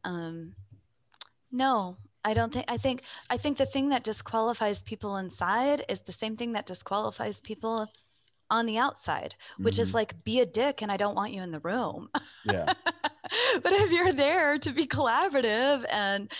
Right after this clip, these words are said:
Speaker 1: um, celebrate one another and hol-, you know,
Speaker 2: Mm-hmm.
Speaker 1: build each other up,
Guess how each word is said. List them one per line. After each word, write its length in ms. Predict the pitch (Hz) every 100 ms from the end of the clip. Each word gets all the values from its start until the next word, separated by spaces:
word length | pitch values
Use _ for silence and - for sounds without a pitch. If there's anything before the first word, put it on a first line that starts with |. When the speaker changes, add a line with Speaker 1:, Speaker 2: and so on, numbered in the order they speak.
| - - -
Speaker 1:
um, 380 | 196 180 185 -
celebrate 680 | 262 226 285 220 196 180 196
one 220 | 185 185
another 520 | 180 175 165 208 240 233
and 240 | 170 180 - - -
hol-, 240 | 240 - - -
you 180 | 208 180
know, 300 | 151 175 - _ -
Speaker 2:
Mm-hmm. 300 | 247 107 107
Speaker 1:
build 180 | 214 208
each 180 | 247 -
other 240 | 208 190 -
up, 400 | 170 269 -